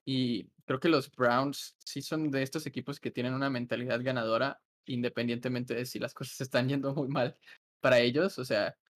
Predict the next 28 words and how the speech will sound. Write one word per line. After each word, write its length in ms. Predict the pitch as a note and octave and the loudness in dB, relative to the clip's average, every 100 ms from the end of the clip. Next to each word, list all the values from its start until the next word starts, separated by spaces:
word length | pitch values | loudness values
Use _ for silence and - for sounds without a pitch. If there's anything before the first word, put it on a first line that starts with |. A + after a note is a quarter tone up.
| _ _ | _ _
como 440 | - D#3 D3+ C#3+ C#3+ C#3 - _ | 4 6 8 8 6 2 -6 _
en 160 | D3+ D#3+ | 2 2
estos 260 | E3 G#3 - | 2 -2 2
juegos 400 | E3+ E3+ E3 - | 4 6 4 0
divisionales 720 | C3 B2 B2 A#2+ A#2+ B2 B2+ | -2 -2 -2 0 2 2 0
que, 400 | - G2+ C2 - _ - | -2 -2 -2 -6 _ -12
o 400 | G#2 D2 C2+ - - G2 | -6 -4 -4 -6 -14 -20
cerrados, 680 | B2 - A#2+ A#2 A#2 A#2+ B2+ | -16 -2 2 4 4 2 -2
que 100 | A#2 | -8
siempre 320 | - C3 D3+ | -6 -4 -4
como 160 | C3 A#2 | -6 -10
que 100 | B2+ | -8
compiten, 540 | A#2 - C3+ C#3 B2+ | -10 -8 -4 -2 -2
igual 420 | B2 B2+ C3 B2+ B2+ _ - | 0 2 2 0 -8 _ -12
esta 300 | B2 B2+ C3 | -10 -6 -6
temporada 360 | A#2+ B2 B2+ | -4 0 0
están 280 | B2+ C3 B2 | 2 0 -2
casi 260 | C3+ C3 B2+ | -2 -4 -4
perdiendo 400 | - C3 F#3 C#3 | -4 -2 -2 -2
todos 160 | D3 C#3+ | 0 0
los 140 | B2 | 0
juegos 220 | C#3 C3 | -2 -4
cerrados, 540 | - A#2+ A#2 A#2+ C3+ C#3 | -2 -2 2 0 0 -6
pero 240 | G#2 G2+ | -6 -6
como 220 | - A2+ | -10 -12
que 220 | C3 A#2+ A#2 | -8 -8 -6
compiten. 580 | B2+ B2+ F#3+ F#3 F3+ - _ _ _ _ - | -6 -4 0 0 0 -6 _ _ _ _ -2
Y 440 | B2+ B2 A#2+ | 2 4 4